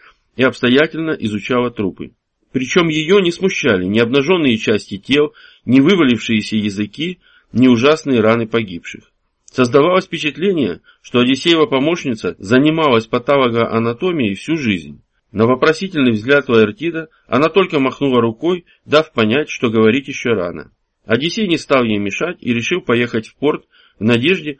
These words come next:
узнать что-нибудь новое от городской стражи или от начальника гавани. «Эвмей!» крикнул он слугу.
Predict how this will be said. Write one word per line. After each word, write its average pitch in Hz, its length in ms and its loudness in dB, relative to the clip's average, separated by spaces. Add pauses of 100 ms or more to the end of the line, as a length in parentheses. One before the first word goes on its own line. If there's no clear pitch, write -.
(120)
узнать 139 380 -2
что-нибудь 143 480 -2
новое 135 340 0
от 104 160 -4
городской 110 480 0
стражи 147 480 -2 (340)
или 139 200 2
от 110 180 2
начальника 113 600 0
гавани. 90 520 -4 (480)
«Эвмей!» 151 640 2
крикнул 113 400 -2
он 104 120 -2
слугу. 101 460 -6